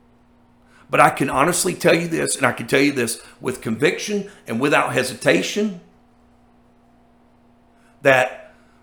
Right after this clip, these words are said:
regardless of your motivation for supporting Katie Britt based on your statement and based on the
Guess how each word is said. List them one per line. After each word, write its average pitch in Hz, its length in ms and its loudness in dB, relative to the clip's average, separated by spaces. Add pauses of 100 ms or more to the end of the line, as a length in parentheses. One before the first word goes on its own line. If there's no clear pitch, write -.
regardless 170 600 4
of 120 220 2
your 156 140 4
motivation 175 720 4 (280)
for 123 400 -2 (120)
supporting 151 680 2
Katie 170 320 0
Britt 139 340 2 (360)
based 151 280 4
on 123 160 2
your 151 140 4
statement 190 520 2 (3000)
and 131 180 2
based 151 380 4
on 120 440 2 (840)
the 120 460 0